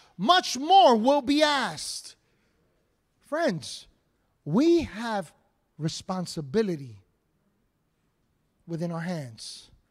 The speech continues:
We have power, and we are responsible to do what is right with it. How are you leveraging that power? What are you doing with it? The last point that I want to leave you with here is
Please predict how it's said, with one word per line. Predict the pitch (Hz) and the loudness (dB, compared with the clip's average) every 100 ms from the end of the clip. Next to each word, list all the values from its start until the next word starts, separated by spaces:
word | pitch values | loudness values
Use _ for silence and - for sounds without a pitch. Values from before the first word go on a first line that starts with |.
| _ - | _ -2
We | 262 | 0
have | - | 0
power, | - 247 233 156 113 92 _ _ _ _ - | -4 -2 -2 -2 -8 -20 _ _ _ _ -10
and | 175 | -4
we | 269 | -2
are | 269 | -2
responsible | 214 - - 233 233 180 165 | -4 -8 -6 -6 -6 -8 -8
to | - | -10
do | 151 175 | -10 -8
what | 196 156 | -6 -6
is | 117 | -8
right | 143 143 135 | -12 -12 -16
with | 120 | -18
it. | 113 _ _ _ _ _ _ _ _ _ _ _ _ _ _ _ _ _ _ _ _ | -20 _ _ _ _ _ _ _ _ _ _ _ _ _ _ _ _ _ _ _ _
How | _ 226 269 | _ -12 -10
are | 320 | -6
you | 277 | -4
leveraging | 247 208 180 143 160 | -2 -2 -4 -8 -10
that | 151 151 | -12 -14
power? | - 120 104 104 _ _ _ _ _ _ _ _ _ _ _ _ | -18 -20 -20 _ _ _ _ _ _ _ _ _ _ _ _ _
What | 202 | -6
are | 240 | -4
you | 240 | -4
doing | 170 175 147 123 | -4 -4 -4 -10
with | |
it? | 113 - _ - - _ _ _ _ _ _ _ _ _ _ - | -16 -20 _ -20 -20 _ _ _ _ _ _ _ _ _ _ -2
The | 202 | 2
last | 277 330 - | 2 0 0
point | 247 226 | -2 0
that | 220 | -2
I | |
want | 220 208 | -2 -4
to | |
leave | 196 220 | -4 -4
you | 196 | -4
with | 175 175 | -4 -4
here | 208 185 | -2 0
is | 175 165 - - | 0 -2 -6 -14